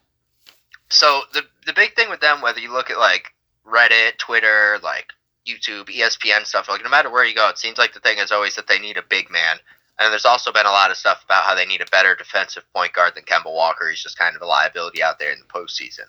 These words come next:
I don't think either of those things are wrong, but I don't think either of them's really the main thing. I think to me it's just the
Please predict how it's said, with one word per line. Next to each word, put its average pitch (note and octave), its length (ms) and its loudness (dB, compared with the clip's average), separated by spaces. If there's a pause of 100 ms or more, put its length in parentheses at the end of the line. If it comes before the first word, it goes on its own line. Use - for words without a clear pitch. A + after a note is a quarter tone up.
I A#2 120 4
don't E3 100 0
think G3 260 -2
either D3 280 -4
of B2+ 100 -6
those A2 240 -2
things B2 240 -8
are G2 120 -2
wrong, G2+ 380 0 (760)
but A2+ 80 4
I C3+ 40 6
don't F3+ 120 2
think - 160 0
either C#3 240 2
of B2 40 -2
them's A#2 340 -2 (720)
really C3 240 2
the G2 120 0
main A2 200 0
thing. B2 280 0
I - 60 -4
think D3+ 180 -6
to F#2+ 100 -8
me C#3+ 180 -2
it's - 100 -2
just A2 180 -6
the G#2 120 -4